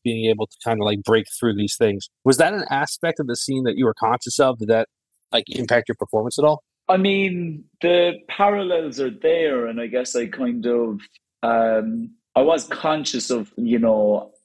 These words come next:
Speaker 2: what would be a way of making it similar, like, you know, a, like, a similar kind of, or, or, or bringing it into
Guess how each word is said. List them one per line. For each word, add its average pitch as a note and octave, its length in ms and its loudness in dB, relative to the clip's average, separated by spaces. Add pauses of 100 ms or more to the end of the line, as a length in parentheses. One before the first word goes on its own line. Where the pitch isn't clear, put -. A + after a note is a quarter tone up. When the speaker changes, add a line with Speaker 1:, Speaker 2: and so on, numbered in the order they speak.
Speaker 2:
what B2+ 260 4
would C3+ 120 2
be C3 280 2
a B2 100 0
way B2+ 260 0
of A2+ 280 -4 (340)
making B2 420 0
it A2+ 200 0 (600)
similar, A2+ 680 0
like, A2+ 280 -4
you A#2+ 60 -2
know, G2+ 360 -2
a, A2+ 240 -2
like, G#2+ 220 -4
a G#2 240 0
similar A2 640 -2
kind G#2 320 -8
of, G2+ 140 -2 (180)
or, A2 100 4
or, A2 300 2
or G#2+ 240 -2 (160)
bringing A#2 300 0
it G#2+ 100 -2
into G2+ 640 -2